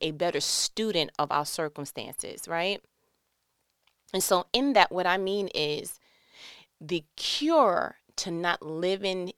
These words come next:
in regret is to identify, "Oh, you came to teach me something that I didn't know prior to this circumstance coming in my life," right? So I noticed,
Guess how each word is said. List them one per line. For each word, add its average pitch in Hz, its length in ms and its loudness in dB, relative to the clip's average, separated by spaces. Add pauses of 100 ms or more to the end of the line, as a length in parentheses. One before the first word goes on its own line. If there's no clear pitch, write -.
in 156 400 -4 (100)
regret 147 680 -2 (240)
is 156 200 -4
to 160 260 -6
identify, 139 1160 -4 (220)
"Oh, 170 680 0 (600)
you 180 260 -4
came 220 340 -2
to 175 240 -4
teach - 420 -2
me 180 120 -4
something 160 520 -4
that 147 220 -4
I 180 160 -2
didn't 180 420 -4
know 156 220 2
prior 160 400 -4
to 165 140 -10
this 175 160 -4
circumstance 160 680 -6
coming 143 360 -6
in 160 80 -4
my 175 160 -2
life," 220 500 -4 (560)
right? 170 320 2 (840)
So 180 340 8 (120)
I 226 200 6
noticed, 147 640 0